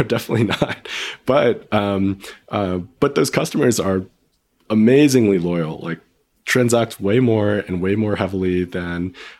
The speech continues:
um, a normal direct-to-consumer brand. Five, six, seven, eight times. We've seen people spend, like, thousands in, in, in a year, you know, um, uh, but the membership in that case, like, is a no-brainer. So, um, so, uh, so yeah, I,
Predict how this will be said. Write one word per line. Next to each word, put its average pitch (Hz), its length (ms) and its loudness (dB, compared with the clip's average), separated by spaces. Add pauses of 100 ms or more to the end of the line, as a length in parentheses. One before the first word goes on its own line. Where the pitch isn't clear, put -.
um, 87 240 -6
a 104 60 -2
normal 107 220 0
direct-to-consumer 95 640 -6
brand. 90 520 -6 (540)
Five, 107 300 0
six, - 300 -4
seven, 101 360 -2
eight 95 180 -4
times. 95 280 -4
We've 127 140 2
seen 110 360 0
people 101 260 -4
spend, 90 240 -8
like, 82 180 -12
thousands 95 640 -4
in, 82 160 -12
in, 90 160 -8
in 92 160 -8
a 90 40 -6
year, 87 420 -6 (340)
you - 80 -6
know, 82 420 -4
um, 82 440 -8 (120)
uh, 113 260 -10 (120)
but - 240 -6 (520)
the 127 80 4
membership 139 380 2
in 98 60 0
that 104 160 -2
case, 110 160 0
like, 87 140 -6
is 85 80 -6
a 85 60 -6
no-brainer. 82 500 -6
So, 85 340 -6 (380)
um, 87 640 -6
so, 92 400 -4
uh, 87 240 -8
so 143 160 -2
yeah, 170 140 0
I, - 60 -4